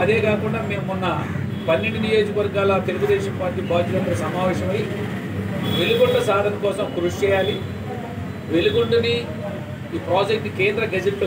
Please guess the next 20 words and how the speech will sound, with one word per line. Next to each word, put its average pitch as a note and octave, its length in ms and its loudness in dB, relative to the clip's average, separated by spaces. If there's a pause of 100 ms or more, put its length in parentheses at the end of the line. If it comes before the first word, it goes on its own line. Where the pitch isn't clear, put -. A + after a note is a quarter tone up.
(120)
చేర్చాలని, F3+ 580 2 (840)
అవసరమైతే A3+ 500 2 (140)
కేంద్ర G#3+ 240 0 (100)
జలశక్తి, G3+ 440 0
జలసంఘం G#3 420 -2
దగ్గరికి F#3+ 320 -2
పోయి F#3 220 0 (200)
లేదా F#3+ 200 0 (120)
కేంద్ర G3+ 220 0 (160)
జల, F3 140 4 (520)
ఆ, E2+ 40 0 (720)
ఇరిగేషన్ G3+ 460 0
మినిస్టర్ని F3+ 440 -6
కలిసి F3 280 -2 (1120)
మన E3 100 -2 (100)
ప్రతిపాదన G#3 500 2
చెప్పి G3 240 0
అవసరమైతే F#3+ 360 -2
అక్కడే G#3+ 240 -2
ఒక F#3+ 100 -2